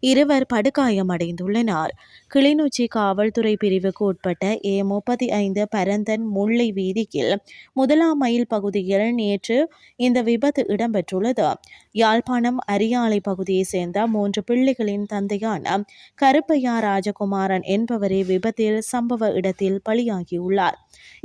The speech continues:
இது தொடர்பில் மேலும் தெரிய வருகையில், பரந்தன் பகுதியில் இருந்த முல்லைத்தீவு நோக்கி பயணித்த பாரவூர்த்தி விசுவமடு பகுதியில் இருந்து வருகை தந்த முச்சக்கர வண்டியுடன் மோதுண்டு இந்த விபத்து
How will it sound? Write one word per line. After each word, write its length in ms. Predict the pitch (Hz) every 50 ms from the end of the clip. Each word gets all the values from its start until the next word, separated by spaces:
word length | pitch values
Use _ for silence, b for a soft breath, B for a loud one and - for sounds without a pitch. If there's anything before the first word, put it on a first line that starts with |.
| 269 277
இது 140 | 269 294 339
தொடர்பில் 560 | - 370 349 330 294 - - 254 240 240 233
மேலும் 400 | 214 196 196 190 202 202 208 202
தெரிய 240 | 240 240 247 240 254 233
வருகையில், 600 | 202 208 208 208 - 190 175 170 170 175 185 196 B B B B B B
பரந்தன் 500 | - 269 262 262 285 294 302 320 285 269
பகுதியில் 480 | - 233 208 233 202 233 220 233 226 190 180 208
இருந்த 280 | 185 196 190 185 214 226 247 262 254 226 208
முல்லைத்தீவு 580 | 208 208 226 254 269 262 - 254 240 214 220 214
நோக்கி 300 | 202 196 185 185 - 214 -
பயணித்த 380 | 214 190 180 185 185 190 - 214 208 -
பாரவூர்த்தி 640 | 208 190 185 185 190 185 190 190 185 175 - - - 175 208 220 - - 240 254
விசுவமடு 600 | 277 247 - - 302 311 330 320 311 277 233 240 233 240
பகுதியில் 440 | 214 196 208 185 214 208 220 202 202
இருந்து 240 | 185 196 196 214 214 214
வருகை 280 | 196 190 196 190 208 208 214
தந்த 180 | 202 196 196 202 196
முச்சக்கர 400 | 190 180 - - 208 - 214 208 202 180
வண்டியுடன் 480 | 185 180 175 185 180 185 185 190 190 190 185
மோதுண்டு 500 | 180 180 180 180 185 185 180 175 220 240 247 - 220
இந்த 120 | 202 190 196 180 185
விபத்து 360 | 190 175 226 226 - 233